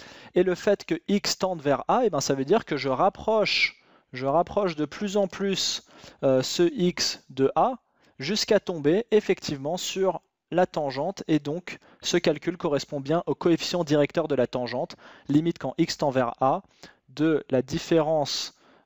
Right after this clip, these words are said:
euh, des ordonnées divisée par la différence des abscisses. Très bien, donc on a compris que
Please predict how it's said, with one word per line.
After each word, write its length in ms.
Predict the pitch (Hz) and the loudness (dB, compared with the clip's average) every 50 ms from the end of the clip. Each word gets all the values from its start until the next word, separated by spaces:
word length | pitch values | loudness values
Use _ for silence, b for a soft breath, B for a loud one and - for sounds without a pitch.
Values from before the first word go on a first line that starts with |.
| _ | _
euh, 320 | 135 127 123 120 117 113 117 | -2 0 2 2 2 2 2
des 180 | 131 143 143 | 2 2 4
ordonnées 380 | 160 143 127 127 127 117 131 170 | 2 0 0 -2 -4 -4 -4 -4
divisée 340 | 180 175 139 127 120 135 160 | -4 -4 -4 0 0 0 0
par 140 | - 151 127 | 2 0 -2
la 100 | 123 117 | -2 -2
différence 480 | - 143 - - 131 117 127 151 143 | -4 -6 -4 -4 -4 -2 -2 -2 2
des 160 | 135 131 120 | 2 4 4
abscisses. 580 | 123 113 - - - - - - - - - _ _ _ _ _ _ B B B B B B B B - | 4 2 0 -4 -6 -6 -4 -4 -4 -6 -8 _ _ _ _ _ _ B B B B B B B B -2
Très 160 | - - 151 | -2 0 0
bien, 140 | 180 233 247 | 0 0 -2
donc 140 | 208 - | -2 -4
on 80 | - 151 | -2 -2
a 80 | 139 - | -2 -2
compris 540 | - - 165 156 - - 175 170 165 151 113 - _ | -2 -8 -12 -10 -2 2 2 2 2 2 -2 -8 _
que 520 | - - 131 127 123 120 120 120 123 - | -6 -4 -2 -2 -2 -2 -4 -4 -6 -10